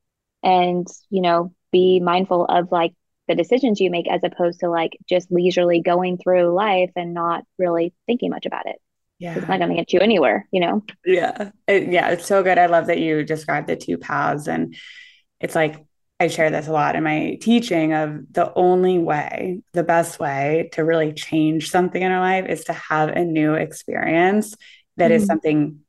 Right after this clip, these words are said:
Speaker 2: different. And, like, once, exactly what you explained, right? It's like, once you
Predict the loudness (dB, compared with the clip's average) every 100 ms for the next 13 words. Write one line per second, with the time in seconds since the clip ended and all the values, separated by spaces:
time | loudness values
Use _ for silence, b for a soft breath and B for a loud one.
0 | _ -8 -6 -4 -4 -2 0 0 0 2
1 | 2 0 -4 -6 0 0 2 0 2 -2
2 | -4 -2 -2 0 -2 -2 -2 -4 -2 -4
3 | -2 0 0 0